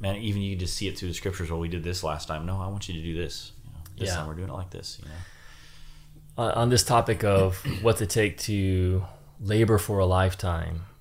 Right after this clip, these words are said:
Speaker 2: and I gave a talk last year out of First Corinthians fifteen, verse fifty-eight,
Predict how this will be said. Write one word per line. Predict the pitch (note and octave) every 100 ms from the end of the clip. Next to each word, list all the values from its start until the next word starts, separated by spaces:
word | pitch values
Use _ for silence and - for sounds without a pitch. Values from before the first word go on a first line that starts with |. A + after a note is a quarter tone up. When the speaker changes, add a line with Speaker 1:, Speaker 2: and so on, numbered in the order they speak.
| - - - - - -
Speaker 2:
and | G2 F#2 F2+ F2 D#2+ - _ - - - -
I | G#2
gave | G#2 F#2+
a |
talk | F#2 G2+ F#2+
last | F#2+ F#2 -
year | F#2+ F#2
out | E2+
of | -
First | F#2+ -
Corinthians | F#2+ F2+ F2+ -
fifteen, | F2+ - - A2+ F2+ E2+ D#2 - - - - F#2+ E2+ -
verse | F#2+ F#2+ -
fifty-eight, | F#2+ - G2+ F#2+ F2